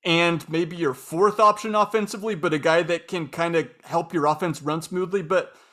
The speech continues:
not really a guy that you even really expect in terms of the value that you, that you're getting at that point in the draft,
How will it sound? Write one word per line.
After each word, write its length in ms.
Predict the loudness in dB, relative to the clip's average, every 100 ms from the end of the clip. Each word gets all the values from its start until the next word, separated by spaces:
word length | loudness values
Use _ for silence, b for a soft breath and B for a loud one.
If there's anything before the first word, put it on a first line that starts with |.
| b b
not 300 | 0 2 2
really 300 | 2 2 2
a 40 | 0
guy 360 | 2 4 4
that 180 | 2 -6
you 160 | -10 -10
even 320 | -6 -4 -2
really 340 | 0 0 0
expect 880 | -2 -4 -8 -10 0 2 2 -4 -16 -20 _ _ _ _ _
in 160 | -4 -2
terms 300 | 2 2 2
of 160 | 0 0
the 60 |
value 480 | -2 2 2 2 -2
that 100 | -8
you, 160 | -4 -4 -4
that 200 | -4 -2
you're 120 | -2
getting 280 | 0 0 0
at 120 | 0
that 180 | 0 0
point 160 | -2 -6
in 40 |
the 60 | -4
draft, 400 | 0 0 0